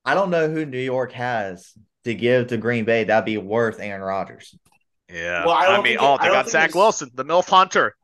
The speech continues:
Speaker 2: milf Hunter traveling across the border, baby. We going. We going.
Speaker 3: I don't think it's necessarily who they have. I think it's draft picks, and then how can Green Bay help with the salary that they owe Aaron Rodgers for the next two years?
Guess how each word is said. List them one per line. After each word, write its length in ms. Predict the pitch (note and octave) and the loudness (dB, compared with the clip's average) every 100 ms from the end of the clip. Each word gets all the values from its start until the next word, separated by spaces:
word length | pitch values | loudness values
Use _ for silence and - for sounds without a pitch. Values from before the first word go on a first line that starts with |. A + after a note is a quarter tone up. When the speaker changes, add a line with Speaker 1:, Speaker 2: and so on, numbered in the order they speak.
| - | -4
Speaker 2:
milf 200 | E3 E3+ | 0 2
Hunter 320 | F3+ E3+ E3+ | 0 -2 -6
traveling 480 | C#3+ - D#3 D3+ D#3+ | -8 -2 0 0 -8
across 360 | C3+ F#3 D3+ - | -4 0 0 -4
the 100 | C#3 | -10
border, 260 | D3 C3+ | -8 -6
baby. 260 | B2 A#2+ G#2+ | -4 -6 -6
We 120 | B2+ | -6
going. 360 | B2 G3 C#3 - _ _ _ _ - | 4 4 4 -4 _ _ _ _ -16
We 80 | B2 | -4
going. 240 | D3 A2 _ _ _ _ _ _ _ - - - - - - | -4 -4 _ _ _ _ _ _ _ -16 -14 -14 -16 -10 -2
Speaker 3:
I 120 | E3 | 2
don't 160 | A3 | 2
think 140 | A#3 A3 | 0 -4
it's 160 | G3 | -2
necessarily 460 | F3+ E3+ - F3+ D#3 | -2 -2 -4 -4 -4
who 100 | E3 | -2
they 160 | E3 - | -2 -2
have. 360 | D#3 D3+ D3 | -2 -2 -2
I 120 | B2+ D3 | -4 -8
think 140 | E3+ D#3 | -10 -12
it's 120 | - | -12
draft 380 | C3+ C#3+ D#3+ - | -4 -2 -4 -4
picks, 240 | F3+ - | -6 -4
and 160 | C#3+ D3 | -6 -4
then 140 | C#3+ | -6
how 260 | - D3 D3 | -4 -4 -4
can 400 | D#3+ C#3+ C3 - _ _ _ _ _ _ _ - | -6 -8 -10 -20 _ _ _ _ _ _ _ -12
Green 260 | D#3 D#3 D3 | -4 -2 0
Bay 160 | D3 | -2
help 360 | C#3+ D3 C#3+ C#3+ | -2 -2 -2 -2
with 220 | B2+ - | -8 -8
the 120 | B2 | -12
salary 500 | A2 - B2 B2+ A#2+ | -10 -4 -4 -2 -4
that 180 | A#2 A2 | -8 -8
they 180 | G#2+ G#2+ | -8 -8
owe 480 | G#2+ G#2+ F#2+ F2 - - | -8 -10 -10 -14 -20 -14
Aaron 240 | G2+ G2+ | -12 -12
Rodgers 260 | F2 G#2 G#2 | -12 -16 -16
for 140 | - | -16
the 60 | F#2+ | -16
next 220 | - - | -16 -20
two 100 | G#2+ | -18
years? 300 | E2+ D2+ - | -18 -18 -20